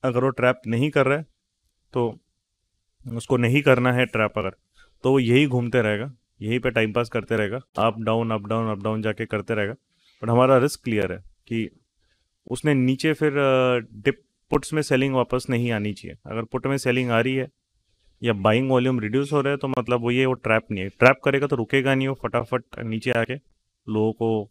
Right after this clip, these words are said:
स्टॉप लॉसेस खा लेगा। But उसको अगर नहीं खाना है तो यू, ये पुट वीवैप के नीचे आ जाएंगे। ये मोमेंटम है तो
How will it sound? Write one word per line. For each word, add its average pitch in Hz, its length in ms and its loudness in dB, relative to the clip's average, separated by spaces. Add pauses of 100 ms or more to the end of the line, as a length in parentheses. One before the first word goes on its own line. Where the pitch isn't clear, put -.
स्टॉप - 300 -4
लॉसेस 110 380 -4
खा 101 80 -4
लेगा। 95 380 -8
But 107 140 -6
उसको 113 220 -4
अगर 113 140 -2
नहीं 110 220 -2
खाना 120 260 -2
है 151 80 -4 (560)
तो 110 60 -6
यू, 110 180 -4 (340)
ये 113 120 -6
पुट 117 280 -4
वीवैप 113 360 2
के 120 120 -4
नीचे 107 240 -4
आ 98 100 -2
जाएंगे। 90 340 -10
ये - 280 -16
मोमेंटम 117 600 0
है 131 120 2
तो 131 460 -4